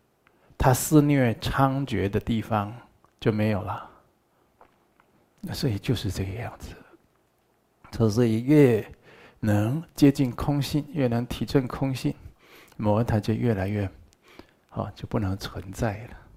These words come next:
所以这个佛出世啊，讲这样的一个涅槃极静的法门，啊，证，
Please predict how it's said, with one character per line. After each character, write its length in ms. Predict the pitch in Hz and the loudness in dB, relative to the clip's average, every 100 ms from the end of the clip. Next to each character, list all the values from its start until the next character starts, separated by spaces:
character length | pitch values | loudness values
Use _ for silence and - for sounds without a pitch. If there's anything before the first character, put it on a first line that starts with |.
| _ _ - - - - - | _ _ -20 -20 -20 -20 -6
所 180 | - 151 | 2 4
以 80 | |
这 140 | 139 147 | 6 4
个 100 | 135 | 4
佛 260 | - 151 | 4 4
出 300 | 156 - 139 | 4 0 -2
世 300 | 135 - 147 | 0 0 0
啊， 240 | 117 110 - - _ | 0 -6 -10 -20 _
讲 300 | - 90 92 | -2 -2 -2
这 160 | 113 123 | 0 2
样 180 | 107 | 2
的 100 | 95 | -2
一 120 | 95 98 | -4 -4
个 160 | 104 | -4
涅 260 | 107 127 107 | -4 -4 -4
槃 400 | - 98 90 92 107 - | -2 -2 -2 -6 -10 -14
极 220 | - 107 | -8 -8
静 260 | 107 139 113 | -2 -2 -2
的 100 | 92 | -6
法 260 | - 101 - | -6 -10 -10
门， 1000 | - - - _ _ _ _ _ - 104 | -18 -20 -20 _ _ _ _ _ -6 -2
啊， 180 | 101 98 | -2 -2
证， 320 | - 120 104 | -2 -2 -4